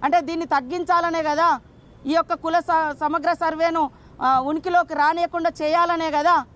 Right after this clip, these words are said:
అలాంటి వాళ్ళు వచ్చి వాళ్ళు మాట్లాడుతున్నారు, "ఓ బీసీల కోసం భూ-," బీసీ సోదరులు అంతకుముందే మాట్లాడారు, "తోడేళ్ళు, తోడేళ్ళు వచ్చి గొర్రెలను కాపాడతామంటే ఎవరైనా నమ్-, గొర్రెలు నమ్ముతాయా? నేను గొర్రెనే కావచ్చు,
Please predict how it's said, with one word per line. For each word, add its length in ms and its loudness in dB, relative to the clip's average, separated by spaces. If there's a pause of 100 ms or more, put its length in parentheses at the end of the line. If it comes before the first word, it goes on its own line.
(340)
అలాంటి 400 2
వాళ్ళు 260 2
వచ్చి 200 -6
వాళ్ళు 220 0
మాట్లాడుతున్నారు, 800 -2
"ఓ 160 2
బీసీల 440 -6
కోసం 360 -8
భూ-," 180 -10 (360)
బీసీ 380 -6
సోదరులు 460 0
అంతకుముందే 540 -2
మాట్లాడారు, 560 -2
"తోడేళ్ళు, 920 2 (680)
తోడేళ్ళు 480 4
వచ్చి 280 -6
గొర్రెలను 440 0
కాపాడతామంటే 960 0
ఎవరైనా 400 0
నమ్-, 260 -4
గొర్రెలు 300 0
నమ్ముతాయా? 580 0 (380)
నేను 180 -4
గొర్రెనే 420 0
కావచ్చు, 560 0